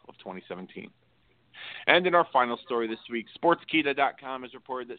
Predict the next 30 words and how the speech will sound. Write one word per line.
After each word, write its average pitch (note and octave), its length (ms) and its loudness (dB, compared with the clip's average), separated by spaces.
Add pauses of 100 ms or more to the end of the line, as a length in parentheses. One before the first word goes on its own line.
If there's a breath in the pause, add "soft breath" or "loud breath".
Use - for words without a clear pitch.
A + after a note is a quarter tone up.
several F3+ 240 -4
key F3 240 -10
matches C#3+ 460 -6
at - 100 -20
this B2+ 220 -12
past C3 260 -4
year's B2+ 140 -10
WrestleMania A2 600 -6
had C3 140 -2
to D3+ 60 -8
be D#3 200 -6
shuffled F3+ 340 0
around F3 440 0 (400 soft breath)
due D#3+ 140 -4
to E3+ 200 -10
the D#3 160 -12 (160)
John D#3+ 320 4 (160)
Cena D3 240 -6
marriage D#3+ 600 -8
proposal. - 480 -12 (760 loud breath)
Originally, F#3 480 2
it D3 60 2
had C3 120 -2
been B2+ 140 -6
discussed B2 480 0
and E3 120 -6
reported A2+ 440 0
that A2 140 0 (100)
Undertaker D3+ 640 0
was G2 120 -16